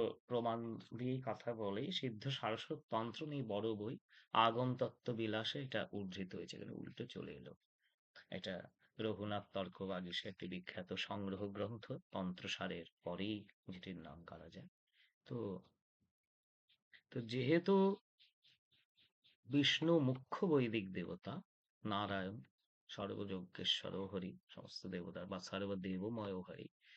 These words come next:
তো এখানে এই কাহিনীর দ্বারা মানে দেখানো হলো, আহ, যে নীল সরস্বতীর কালটা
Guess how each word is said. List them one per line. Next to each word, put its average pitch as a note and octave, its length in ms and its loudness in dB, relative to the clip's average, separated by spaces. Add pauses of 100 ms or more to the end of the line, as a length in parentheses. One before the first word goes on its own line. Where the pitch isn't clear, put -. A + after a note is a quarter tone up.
(140)
তো A2 120 -2
এখানে B2+ 400 0
এই C3 220 0
কাহিনীর B2 520 0
দ্বারা B2+ 200 2
মানে C#3 180 0 (100)
দেখানো A#2+ 480 2
হলো, F#2+ 340 2 (800)
আহ, - 300 -8 (360)
যে A2 180 0 (120)
নীল A2+ 260 0
সরস্বতীর G#2+ 680 0
কালটা F#2+ 480 -2